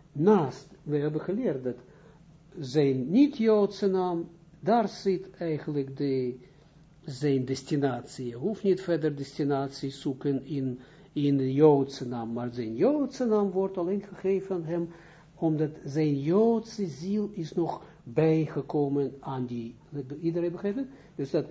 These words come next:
een stukje toevoeging aan hem, dat is dan, eh, wordt genoemd in zijn herboorte, als het ware, als Jood, men geeft hem de naam Jacob. Oké, dat kan, oké,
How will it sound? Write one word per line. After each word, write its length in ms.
een 120
stukje 460
toevoeging 760
aan 240
hem, 320
dat 260
is 180
dan, 280
eh, 100
wordt 280
genoemd 420
in 160
zijn 320
herboorte, 800
als 200
het 120
ware, 280
als 260
Jood, 380
men 160
geeft 280
hem 100
de 100
naam 220
Jacob. 420
Oké, 200
dat 200
kan, 420
oké, 340